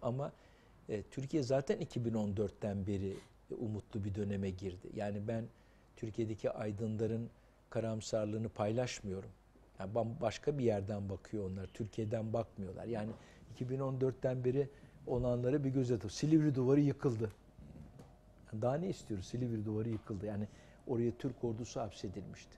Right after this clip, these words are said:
Vatan Partisi hapsedilmişti. Türkiye'nin Atatürkçü, devrimci aydınları hapsedilmişti. Yani ordu esaretten kurtuldu.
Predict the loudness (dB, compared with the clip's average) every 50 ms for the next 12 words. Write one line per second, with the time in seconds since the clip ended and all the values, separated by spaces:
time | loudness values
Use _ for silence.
0 | -14 -8 -8 -8 -2 0 -2 -2 -2 -2 -2 -4 -4 -4 -6 -6 -4 -4 -4 -4
1 | -8 -10 -8 -8 -6 -8 -8 -10 -12 -14 -18 -20 -20 -20 -20 -20 -20 -20 -20 -8
2 | -6 -6 -6 -4 -4 -4 -2 -2 -2 -4 -6 -8 -12 -12 -10 -12 -10 -6 -8 -8
3 | -8 -10 -8 -8 -6 -4 -4 -4 -2 -2 -4 -4 -4 -6 -6 -4 -4 -4 -4 -4
4 | -4 -4 -4 -4 -2 -4 -4 -6 -10 -20 -20 -20 -20 -20 -10 -8 -8 -8 -6 -4
5 | -4 -2 -2 -2 -2 -2 -2 -4 -4 -6 -6 -6 -6 -6 -6 -12 -20 -20 -18 -10
6 | -8 -6 -4 0 2 2 4 2 2 0 0 0 0 0 -2 2 4 4 4 4
7 | 2 0 -2 -2 -2 -2 -4 -6 -8 -6 -6 -8 -10 -10 -10